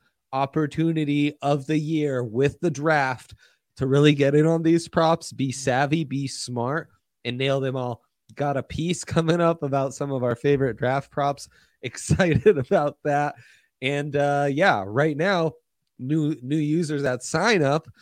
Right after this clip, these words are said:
uh, can get in on the official sports betting partner of the N B A. Bet five dollars, uh, to win fifty dollars in free bets. Um,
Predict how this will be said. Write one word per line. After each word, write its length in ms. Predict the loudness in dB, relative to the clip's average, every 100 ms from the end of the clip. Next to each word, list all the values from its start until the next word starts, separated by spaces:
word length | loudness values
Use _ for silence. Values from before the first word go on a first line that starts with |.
| _ _ _
uh, 400 | -8 -6 -4 -6 -6
can 240 | -8 -4
get 180 | 0 0
in 160 | 0 -2
on 180 | -4
the 120 | -4 -4
official 680 | -4 _ 0 0 -2 -6
sports 420 | -6 -6 -6 -6 -4
betting 260 | -4 -4
partner 380 | -6 -6 -6 -6
of 160 | -8 -6
the 140 | -4
N 140 | -4 -4
B 220 | -4 -2
A. 360 | 0 0 0 -4 _ _ _
Bet 220 | -8 -8 -10 _
five 440 | -4 -2 -2 -4 -2
dollars, 600 | -2 0 0 -2 -4 -8 _ _ _ _
uh, 440 | -8 -6 -4 -4 -6 -8
to 120 | -10
win 720 | -6 -6 -4 -4 -6 -12 -14 _ _ _ _ _ _ _ _ _ _ _ _ _ _ _ _ _ _
fifty 320 | -6 -4 -2
dollars 360 | 2 2 0 -2
in 100 | -6
free 220 | -4 0
bets. 460 | 2 0 -4 -18 _ _ _ _ _
Um, 840 | -6 -4 -4 -6 -6 -10 -12 -14